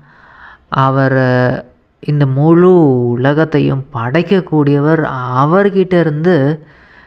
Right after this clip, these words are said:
ஞானத்தை வந்து கேட்டுட்ருக்கீங்க. அப்போ எவ்வளோ உயர்ந்த ஒரு படிப்பு இது. இந்த படிப்பு வந்து வேற யாருமே சொல்லியே கொடுக்க முடியாது. அப்போ குழந்தைகளாகிய நீங்கள்,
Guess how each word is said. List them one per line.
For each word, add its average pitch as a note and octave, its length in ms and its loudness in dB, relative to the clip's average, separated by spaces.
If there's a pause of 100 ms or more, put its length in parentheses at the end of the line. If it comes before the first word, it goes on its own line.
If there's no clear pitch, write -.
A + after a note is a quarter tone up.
(180)
ஞானத்தை D3+ 480 -2
வந்து C#3 360 -4
கேட்டுட்ருக்கீங்க. C#3 720 -4
அப்போ C3+ 280 -8
எவ்வளோ D3+ 400 0
உயர்ந்த D#3 840 2
ஒரு C3 220 0
படிப்பு C3 460 -2
இது. B2+ 280 -8 (580)
இந்த D3+ 160 -4
படிப்பு F3 460 0
வந்து E3 540 0
வேற D3 420 0
யாருமே E3 580 0
சொல்லியே F3 500 0
கொடுக்க C#3 280 -4
முடியாது. B2 500 -8 (640)
அப்போ C#3+ 360 0
குழந்தைகளாகிய E3 960 0
நீங்கள், C#3 500 -2